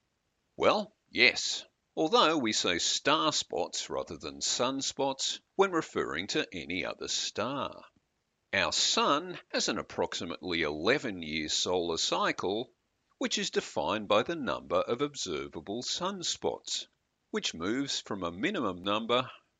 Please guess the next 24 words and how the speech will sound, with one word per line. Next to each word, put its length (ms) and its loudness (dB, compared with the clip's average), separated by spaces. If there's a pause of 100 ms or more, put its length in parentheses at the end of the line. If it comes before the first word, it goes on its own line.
to 180 -2
a 60 -2
maximum 600 -4
number 540 0 (200)
over 280 -2
a 40 -2
period 480 0
of 120 0
eleven 480 -2
years, 580 -2 (520)
and 140 2
then 120 0
it 100 -6
moves 240 -4
back 320 0
to 140 -4
that 200 -2
minimum 460 0
number 400 -2
again 420 -2 (220)
over 300 -4
another 440 0
eleven 400 -2
years. 520 -2